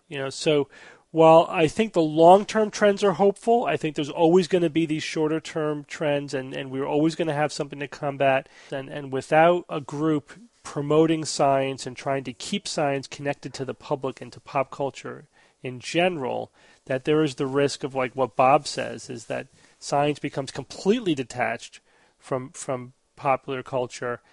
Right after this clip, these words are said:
and becomes almost the equivalent of a priesthood, and we could even end up with an, an, a, an incredibly regressive, superstitious population.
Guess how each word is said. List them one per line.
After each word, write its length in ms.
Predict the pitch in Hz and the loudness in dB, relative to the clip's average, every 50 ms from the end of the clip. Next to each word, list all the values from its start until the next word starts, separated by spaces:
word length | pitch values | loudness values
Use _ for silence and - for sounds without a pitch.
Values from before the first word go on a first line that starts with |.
| _ _ _ _ _ _ | _ _ _ _ _ _
and 720 | 180 156 143 139 139 135 135 135 135 135 135 - - - 247 320 381 _ | -6 -2 -2 0 0 0 -2 -2 -4 -8 -12 -14 -16 -18 -20 -20 -14 _
becomes 480 | 151 135 - - 151 143 127 123 - - _ 180 - - | -12 -12 -6 -6 -6 -6 -6 -12 -16 -18 _ -18 -14 -10
almost 420 | 165 156 156 151 151 151 - - | -4 -2 -2 0 -2 -2 -4 -4
the 120 | - 143 | -4 -6
equivalent 460 | 135 - - 156 151 131 139 139 131 139 | -6 -4 -2 -2 -2 -2 -2 -6 -6 -8
of 100 | 123 127 | -8 -8
a 80 | 127 | -10
priesthood, 640 | - - - 165 175 190 - - - 127 123 120 127 - _ _ _ - - _ _ | -12 -10 -6 -6 -6 -6 -6 -8 -10 -8 -8 -8 -10 -12 _ _ _ -20 -20 _ _
and 140 | - 135 139 | -8 -6 -6
we 80 | 143 147 | -6 -4
could 140 | - 156 156 | -2 -2 -2
even 200 | 170 165 170 160 | 0 0 0 -2
end 180 | 151 147 151 | -2 0 0
up 160 | 143 135 - | -2 -2 0
with 160 | - 139 131 - | -4 -6 -4 -6
an, 120 | 135 143 | -10 -10
an, 360 | 160 147 135 131 131 139 - _ _ _ _ _ | -12 -10 -10 -10 -12 -12 -16 _ _ _ _ _
a, 340 | 160 156 - 151 156 156 143 131 139 _ | -18 -16 -14 -12 -12 -12 -12 -12 -16 _
an 80 | - 147 | -12 -12
incredibly 640 | 139 135 127 - - - 170 165 160 160 143 143 135 | -12 -12 -12 -14 -10 -2 -2 0 0 0 -2 -4 -6
regressive, 720 | 123 127 120 120 135 135 131 - - 143 131 123 117 - | -6 -8 -6 -4 -2 -2 -2 -2 -6 -8 -8 -8 -12 -14
superstitious 720 | - - 156 135 - - - - - 135 117 - 139 120 - | -14 -14 -14 -14 -14 -16 -16 -12 -12 -12 -12 -12 -16 -16 -16
population. 760 | _ - 131 123 - - 123 131 135 139 147 - - - | _ -8 -6 -6 -6 -8 -12 -10 -10 -10 -10 -10 -14 -18